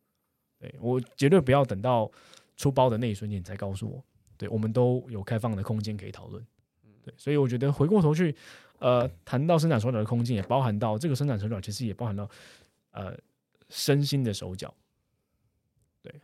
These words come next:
Speaker 1: 他有没有一个安全的沟通的空间？就像刚刚在上一集提到的支持性的这个
Speaker 2: 环境。
Speaker 1: 环境，对，一样，他在心里面能不能得到支持？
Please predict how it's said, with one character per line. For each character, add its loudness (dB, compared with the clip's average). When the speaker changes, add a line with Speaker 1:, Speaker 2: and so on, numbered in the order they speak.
Speaker 1:
他 -2
有 2
没 2
有 4
一 2
个 -6
安 -2
全 -4
的 -2
沟 -2
通 -2
的 -8
空 -4
间？ -6
就 -6
像 -2
刚 -4
刚 -2
在 0
上 0
一 0
集 -4
提 -8
到 -4
的 -14
支 -6
持 -6
性 -4
的 -10
这 -6
个 -8
Speaker 2:
环 -12
境。 -12
Speaker 1:
环 -4
境， -4
对， -14
一 -2
样， 4
他 -6
在 -2
心 -2
里 2
面 0
能 -20
不 -12
能 -4
得 -2
到 -4
支 -8
持？ -12